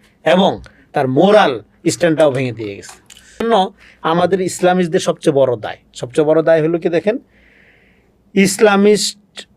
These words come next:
আপনি সংখ্যায় মেজরিটি ইয়া এইসব বললে এবং সবসময় আপনাকে কোটায় যে যার মতো ব্যবহার করছে তা না। আপনি নিজে জনগণের পাশে দাঁড়ান, আপনি নিজে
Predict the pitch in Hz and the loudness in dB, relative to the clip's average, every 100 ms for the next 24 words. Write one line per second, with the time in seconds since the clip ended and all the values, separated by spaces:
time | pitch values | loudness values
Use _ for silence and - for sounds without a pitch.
0 | _ _ _ _ _ 156 147 170 160 160 | _ _ _ _ _ -6 -2 0 0 0
1 | 156 170 160 156 156 151 - 160 156 151 | 0 0 2 2 4 2 2 2 2 2
2 | 151 156 - 147 147 151 151 147 - - | 2 2 -2 -2 0 2 2 0 -4 -4
3 | 160 156 151 151 151 175 185 165 143 156 | 0 -2 -2 -2 0 0 2 0 2 0
4 | 143 151 147 143 143 131 135 123 - 131 | 2 0 -2 0 0 0 -2 -4 -10 -8
5 | 104 90 - _ _ _ _ 139 - 160 | -8 -10 -16 _ _ _ _ -10 -2 0
6 | 160 170 190 160 151 143 131 131 107 - | 2 2 0 0 0 0 -2 -4 -4 -8
7 | 123 123 139 190 - _ _ _ - 139 | -4 -2 0 -2 -10 _ _ _ -8 -4
8 | 151 147 147 135 175 | -2 0 0 2 0